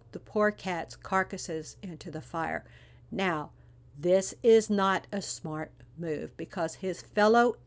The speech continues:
inmates were outraged. And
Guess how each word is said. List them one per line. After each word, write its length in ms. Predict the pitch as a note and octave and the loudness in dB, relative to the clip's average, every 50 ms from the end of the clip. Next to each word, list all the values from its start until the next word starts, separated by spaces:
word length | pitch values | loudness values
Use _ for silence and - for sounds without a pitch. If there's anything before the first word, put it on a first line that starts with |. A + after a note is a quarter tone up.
| _ - | _ 2
inmates 600 | A3+ A#3 A3+ G#3+ G3 F3+ F3 D#3 D#3 - - - | 2 4 4 4 2 0 0 -2 -6 -8 -8 -4
were 300 | F3+ F3 F3 E3 - - _ _ - - - - | -2 0 2 2 0 -2 _ _ -20 -14 -4 0
outraged. 840 | G3+ G3 G3+ G3+ G3+ - - E3 D#3 D3 - - - - - - - - _ _ _ _ - - - - - - - - - - - - - - - _ _ - | 4 6 6 4 4 0 -6 -6 -4 -6 -6 -10 -12 -12 -14 -14 -16 -20 _ _ _ _ -20 -20 -20 -20 -20 -20 -20 -20 -20 -20 -20 -20 -20 -20 -20 _ _ -10
And 180 | - F3+ F3+ | -8 -8 -8